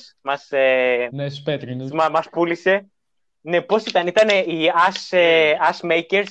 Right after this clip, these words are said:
Speaker 1: και οι Dirt
Speaker 3: Τα
Speaker 1: Eaters.
Speaker 3: ρατσιστικά και
Speaker 1: Έτσι
Speaker 3: τα,
Speaker 1: ήτανε
Speaker 3: τα
Speaker 1: τα,
Speaker 3: φασιστικά,
Speaker 1: τα ρατσιστικά,
Speaker 3: τα
Speaker 1: τα, τα προσωνύμια. Ναι, και ή-, ήτανε, είναι αυτοί οι τύποι, ξέρω εγώ, που μαζεύονται εκεί πέρα σε, στη,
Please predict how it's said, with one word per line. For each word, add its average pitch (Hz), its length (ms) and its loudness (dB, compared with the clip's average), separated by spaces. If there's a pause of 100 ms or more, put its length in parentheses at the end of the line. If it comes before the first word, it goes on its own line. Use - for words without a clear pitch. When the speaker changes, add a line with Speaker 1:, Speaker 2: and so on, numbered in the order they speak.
Speaker 1:
και 165 120 -2
οι 147 160 -6
Dirt 165 120 2 (280)
Speaker 3:
Τα 139 100 0
Speaker 1:
Eaters. 135 60 2
Speaker 3:
ρατσιστικά 139 420 -4
και 139 140 0
Speaker 1:
Έτσι 143 60 -2
Speaker 3:
τα, 131 120 -4
Speaker 1:
ήτανε 143 200 0
Speaker 3:
τα 131 220 2
Speaker 1:
τα, 123 140 4
Speaker 3:
φασιστικά, - 480 -2
Speaker 1:
τα 147 60 4
ρατσιστικά, 127 420 -2
Speaker 3:
τα 143 80 -2
Speaker 1:
τα, 127 560 2 (600)
τα 123 80 -2
προσωνύμια. 139 840 -4 (2250)
Ναι, 175 220 0
και 190 140 -2
ή-, 233 300 0
ήτανε, 240 300 0
είναι 214 280 2
αυτοί 196 160 -4
οι 196 80 -4
τύποι, 202 220 -8
ξέρω 175 200 2
εγώ, 185 80 4
που 180 60 -4
μαζεύονται 165 420 0
εκεί 135 100 -10
πέρα 156 200 0
σε, 147 180 -4
στη, 120 600 -8